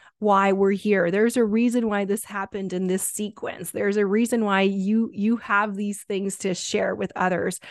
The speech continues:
And when I look at it that way, it's so magical. It's so expensive. It's so,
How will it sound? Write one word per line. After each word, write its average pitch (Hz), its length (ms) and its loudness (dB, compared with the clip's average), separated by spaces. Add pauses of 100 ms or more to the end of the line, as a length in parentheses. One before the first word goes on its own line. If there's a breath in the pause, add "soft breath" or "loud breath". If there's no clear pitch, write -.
(460 loud breath)
And 226 300 2 (300)
when 233 220 0
I 240 140 2
look 226 240 2
at 262 160 0
it 302 160 -2
that 202 260 -2
way, 269 340 -4
it's 220 220 -10
so 247 240 -2
magical. 254 840 -4 (600 loud breath)
It's 233 220 4
so 254 160 6
expensive. 277 1080 0
It's 214 260 -2 (260)
so, 285 520 0